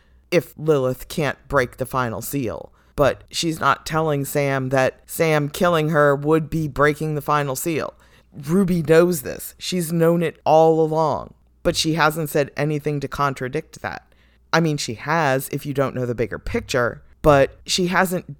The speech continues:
directly lied to Sam about any of it. Misled, misinformed, withheld important information from him,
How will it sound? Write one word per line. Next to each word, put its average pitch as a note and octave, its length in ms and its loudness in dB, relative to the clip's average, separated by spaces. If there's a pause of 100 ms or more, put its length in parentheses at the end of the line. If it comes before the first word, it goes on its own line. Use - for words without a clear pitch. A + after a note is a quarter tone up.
directly F3 760 -2
lied D3 540 0
to C3 120 -6
Sam G#2+ 580 -6
about C3+ 360 0 (160)
any C#3 280 -4
of F#2+ 160 -6
it. - 240 -12 (320)
Misled, C3+ 840 2 (300)
misinformed, C#3 920 -2 (320)
withheld F#3+ 800 2
important F#3+ 600 -2
information E3+ 720 -4
from D#3+ 240 -4
him, D#3 380 -4